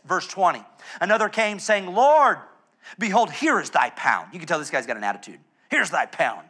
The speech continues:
which I have kept laid up in a napkin."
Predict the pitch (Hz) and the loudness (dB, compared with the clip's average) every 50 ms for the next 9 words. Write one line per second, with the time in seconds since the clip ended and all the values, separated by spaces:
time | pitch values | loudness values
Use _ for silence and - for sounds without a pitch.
0 | _ _ - - - - 208 202 - 214 185 175 170 156 - - - 233 233 233 | _ _ -20 -18 -6 -4 -4 0 2 4 4 4 4 2 -2 0 2 2 2 2
1 | - 143 147 151 165 180 196 226 226 240 233 208 - - - 180 196 202 208 208 | -2 -6 -6 0 2 2 2 2 0 -2 -4 -8 -12 0 4 6 6 6 6 2
2 | 202 - - - - - _ _ - 180 170 156 139 135 131 123 120 127 151 175 | -2 -10 -20 -20 -20 -20 _ _ -8 -6 -4 -4 -4 -6 -8 -12 -12 -6 -2 0
3 | 214 208 202 - - - - - - - | 0 0 0 -2 -8 -16 -18 -16 -16 -16